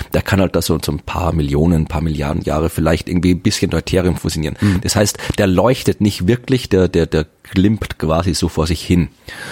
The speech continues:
Speaker 1: Und diese Zwischendinger, ja, also alles, also unter dreizehn Jupitermassen passiert überhaupt nichts, da hast du halt so einen großen Gasplaneten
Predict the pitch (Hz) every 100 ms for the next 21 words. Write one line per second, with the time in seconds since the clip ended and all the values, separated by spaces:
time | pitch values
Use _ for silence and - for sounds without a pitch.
0 | - 120 101 - - 143 131 95 - 151
1 | - 98 82 73 110 135 - 107 107 85
2 | 107 - 143 - 104 - 104 120 - 104
3 | 101 107 98 - - 85 - 156 - -
4 | 85 - 82 - 78 73 82 _ _ -
5 | 87 90 71 - 98 - 139 139 - 156